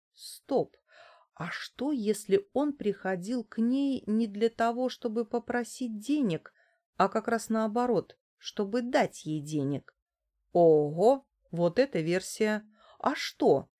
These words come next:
Ведь брала же она их откуда-то. Откуда?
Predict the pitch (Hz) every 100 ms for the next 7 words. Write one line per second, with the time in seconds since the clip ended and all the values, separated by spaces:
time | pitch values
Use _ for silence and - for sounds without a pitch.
0 | _ _ 165 180 156 165 156 165 233 233
1 | 202 180 165 160 147 - 165 - 190 156
2 | 151 147 135 - _ - 339 - 233 175
3 | 170 233